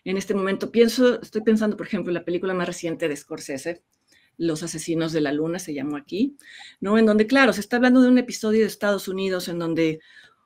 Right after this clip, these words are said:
un grupo de inmigrantes blancos exterminaron a una población nativa y pareciera que está hablando de un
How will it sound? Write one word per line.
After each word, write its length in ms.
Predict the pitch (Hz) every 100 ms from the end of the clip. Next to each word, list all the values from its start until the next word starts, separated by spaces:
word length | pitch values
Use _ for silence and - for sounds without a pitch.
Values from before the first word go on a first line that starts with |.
| _
un 360 | 202 196 190 - _
grupo 600 | 185 220 226 220 190 196 - _
de 400 | 170 180 175 160 -
inmigrantes 800 | 190 180 175 190 180 180 180 -
blancos 640 | 185 170 - 175 175 - _ _ _
exterminaron 800 | - 202 - 185 185 190 190 190 180
a 40 |
una 200 | 180 180
población 460 | 170 165 165 180 170
nativa 280 | 165 180
y 60 | 185
pareciera 380 | 190 196 240 262
que 80 | 262
está 120 | 254
hablando 240 | 262 269
de 100 | 247
un 200 | 262 262